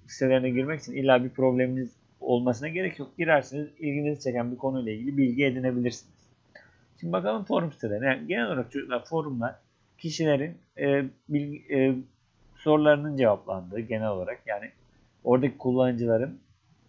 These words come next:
üye olan kişilerin başka üyelerin problemlerine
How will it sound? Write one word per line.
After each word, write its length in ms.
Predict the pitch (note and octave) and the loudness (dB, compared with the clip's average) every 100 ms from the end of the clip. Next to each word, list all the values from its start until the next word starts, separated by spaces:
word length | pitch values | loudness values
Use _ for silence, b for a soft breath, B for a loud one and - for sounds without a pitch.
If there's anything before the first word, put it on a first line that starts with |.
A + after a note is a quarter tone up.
| _ _ - | _ _ -8
üye 280 | D3 C3 C#3 | 2 6 6
olan 280 | C3+ A2+ G#2+ | 6 2 -2
kişilerin 420 | - G#2+ C3 E3+ _ _ _ _ _ _ _ | -6 -4 -4 -8 _ _ _ _ _ _ _
başka 340 | B2 A#2+ - D3 | 4 4 4 0
üyelerin 480 | C#3 A#2+ A#2+ F3 - _ - | 2 2 0 -4 -14 _ 0
problemlerine 840 | B2+ B2+ B2+ B2+ B2+ A#2+ B2+ - | 0 2 0 0 -2 -2 -8 -10